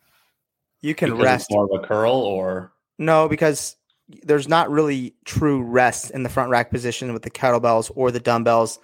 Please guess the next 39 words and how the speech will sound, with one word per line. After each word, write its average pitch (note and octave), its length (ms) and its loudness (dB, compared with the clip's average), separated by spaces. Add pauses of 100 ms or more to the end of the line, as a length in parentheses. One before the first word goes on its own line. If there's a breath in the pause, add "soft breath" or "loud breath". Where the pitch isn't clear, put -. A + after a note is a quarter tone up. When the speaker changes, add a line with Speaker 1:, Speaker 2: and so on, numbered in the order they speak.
(580 loud breath)
Speaker 1:
unless C3+ 360 2
you're C3 80 0
taking B2+ 400 0
a A#2 40 2
long A#2+ 400 2
time A#2+ 320 0
to A#2 80 -10
set B2 200 -4
the - 60 -16
kettlebells A#2 380 0
on A2 100 -8
top A#2 240 -2
of - 40 -12
the A#2 60 -8
shoulders. A2+ 460 -2
The B2 100 0
rack B2 300 2
position C3 360 -2
with A2+ 160 -10
both B2 160 -2
those B2 160 -4
implements, D3 400 -2
you're B2 100 -2
using A#2+ 260 -2
a A2+ 80 0
lot A2+ 240 4
of A2+ 40 0
your A2 80 0
musculature A2 520 -2
to G#2+ 60 -6
support A#2 420 0
it, D#3 120 2
whereas G#2+ 540 0
the A2+ 100 -4
rack A2+ 240 2
position A2+ 340 -8
with G2+ 100 -10
the G#2+ 80 -8
barbell, D#3 520 2